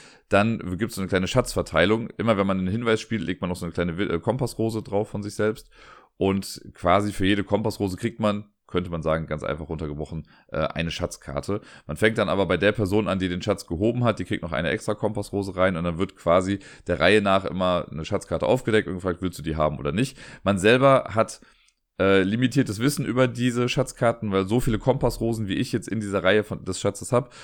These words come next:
äh, darf ich mir Karten angucken und dann werden aber alle zusammengemischt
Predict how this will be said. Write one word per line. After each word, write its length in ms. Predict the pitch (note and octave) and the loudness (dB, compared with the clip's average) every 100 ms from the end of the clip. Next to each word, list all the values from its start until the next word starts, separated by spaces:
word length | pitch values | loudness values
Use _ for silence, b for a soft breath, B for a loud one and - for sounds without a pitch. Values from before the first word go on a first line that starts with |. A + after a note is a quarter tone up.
| B B _ | B B _
äh, 240 | F2 F#2+ F2 | 2 4 4
darf 160 | G2 | 2
ich 100 | F#2 | 0
mir 80 | G2+ | -2
Karten 340 | A#2 A#2+ - | 2 2 2
angucken 520 | B2 C#3 C#3+ C3+ C#3+ - _ _ _ _ | -6 -4 -4 -4 -8 -10 _ _ _ _
und 300 | - G2+ - | -4 -4 0
dann 120 | G2+ | 2
werden 120 | G#2+ G#2 | 2 2
aber 120 | F#2+ | 2
alle 160 | A2+ | 2
zusammengemischt 800 | G#2 F2+ G#2+ B2+ B2 B2+ - - | 0 2 2 2 -2 -2 -4 -10